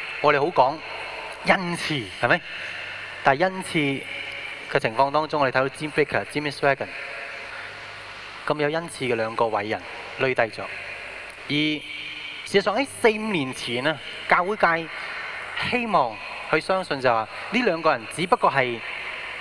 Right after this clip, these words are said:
我哋當中一啲最差嗰啲啫咁樣。但係可惜喺四五年之後，按住好多人一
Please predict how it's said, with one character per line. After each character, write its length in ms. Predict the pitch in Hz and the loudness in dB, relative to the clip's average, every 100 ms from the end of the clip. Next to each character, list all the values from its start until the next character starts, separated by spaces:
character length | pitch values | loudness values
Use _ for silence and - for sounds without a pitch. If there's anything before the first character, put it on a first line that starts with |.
| - | 2
我 120 | 151 | 4
哋 60 | 147 | 4
當 240 | 180 185 | 2 0
中 280 | 185 185 175 - - - | 0 0 -2 -10 -12 -2
一 40 | 156 | 0
啲 300 | 170 180 165 - - | 0 -2 -4 -8 -2
最 160 | - 135 | 2 4
差 280 | - 151 135 | 4 2 2
嗰 80 | 120 | 0
啲 160 | 123 | 2
啫 240 | 123 120 107 | 2 2 0
咁 20 | |
樣。 140 | 101 - - - - - - - | -6 -8 -8 -8 -10 -10 0 4
但 140 | 127 | 4
係 100 | 131 | 4
可 140 | 123 | 2
惜 140 | 151 156 | 2 0
喺 80 | 170 | -4
四 240 | - - | -2 0
五 120 | 165 135 | 0 -2
年 180 | 113 | -6
之 160 | 113 160 | 0 2
後， 220 | 139 113 123 | 2 2 4
按 160 | 151 | 2
住 160 | 143 131 | 2 -2
好 260 | 123 143 196 | 2 2 4
多 140 | 202 | 2
人 100 | |
一 60 | 143 | 2